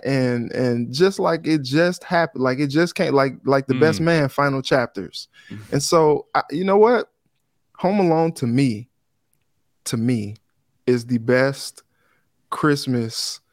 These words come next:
Speaker 1: franchise of all time. Like, hands
Speaker 2: Hot take.
Speaker 1: down. Also, call, why D C F S wasn't called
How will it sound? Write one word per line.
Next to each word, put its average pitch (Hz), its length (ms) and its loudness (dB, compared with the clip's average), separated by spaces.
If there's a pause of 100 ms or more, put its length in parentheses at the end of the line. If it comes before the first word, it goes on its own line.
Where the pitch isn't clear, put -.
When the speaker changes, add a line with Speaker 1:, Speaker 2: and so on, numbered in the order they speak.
(640)
Speaker 1:
franchise 117 1080 -2 (140)
of 110 200 -2
all 113 340 -2
time. - 480 -10
Like, 113 340 -2 (300)
hands 143 400 2
Speaker 2:
Hot 135 40 -8
take. 143 100 4
Speaker 1:
down. 123 240 0
Also, 139 640 4 (320)
call, 208 580 2 (240)
why 147 340 2
D 170 220 -2
C 185 220 0
F 165 180 2
S 160 180 2
wasn't 143 340 0
called 147 560 0